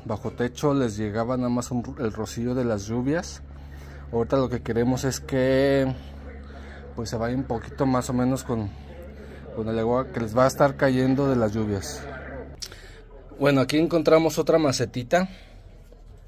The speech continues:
Esta macetita son de las hasta que también sembramos. Miren qué belleza. Estaba tapando esta, esta sansevieria. Vean qué belleza de plantita. De hecho, me dio gusto verla aquí.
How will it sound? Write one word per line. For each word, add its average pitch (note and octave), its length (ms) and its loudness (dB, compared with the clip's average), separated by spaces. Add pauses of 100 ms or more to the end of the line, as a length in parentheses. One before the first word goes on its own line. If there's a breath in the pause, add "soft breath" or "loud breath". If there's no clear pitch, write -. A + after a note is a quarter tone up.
(340)
Esta A#2 320 -6
macetita A2 500 -6
son A2+ 160 -6
de A2 80 -4
las G#2+ 140 -4
hasta G2+ 180 -6
que F#2+ 100 -10
también G#2+ 360 -2
sembramos. A2+ 480 -2
Miren C#3 240 -4
qué C3+ 100 -4
belleza. B2 540 -4 (720 loud breath)
Estaba A2+ 280 -8
tapando A2 400 -4
esta, G#2+ 380 -6 (1040 soft breath)
esta - 200 -12
sansevieria. G2 920 -6 (760 loud breath)
Vean A#2 240 -4
qué A#2+ 140 0
belleza A2+ 460 -4
de G#2+ 120 -6
plantita. A2 800 -4 (1000 loud breath)
De A#2+ 60 -6
hecho, - 180 -10
me A#2 140 -6
dio A2 160 -6
gusto A2+ 300 -8
verla A2+ 200 -4
aquí. A#2 320 -6